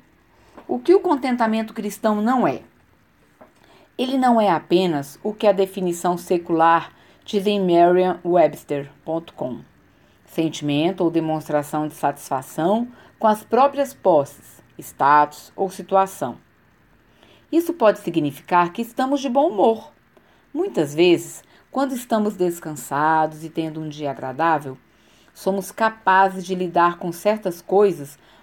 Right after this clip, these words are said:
muito mais facilmente do que quando nós tivemos de amamentar o bebê doente durante a noite. Mas todos nós sabemos o quão frágil é o nosso bom humor, não é mesmo?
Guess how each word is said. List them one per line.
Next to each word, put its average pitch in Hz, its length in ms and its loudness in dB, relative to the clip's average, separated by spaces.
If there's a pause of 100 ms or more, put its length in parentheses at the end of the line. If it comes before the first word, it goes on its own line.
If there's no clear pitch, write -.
muito 214 480 0
mais 214 240 0
facilmente 180 800 -2
do 185 140 -8
que - 140 -16
quando 302 340 -2
nós 277 200 -4
tivemos 220 420 -4
de 220 80 0
amamentar 196 580 -2
o 175 40 0
bebê 175 300 2
doente 160 480 -4
durante 185 440 -6
a 240 40 -8
noite. 196 480 -6 (840)
Mas 147 200 -6
todos 175 260 -2
nós 170 220 -2
sabemos 151 640 -4 (280)
o 180 140 -6 (160)
quão 214 340 4
frágil 165 760 0
é 170 100 0
o 170 80 0
nosso 151 400 -4
bom 156 220 -2
humor, 139 320 -6 (120)
não 139 140 -8
é 135 60 -8
mesmo? 147 480 -8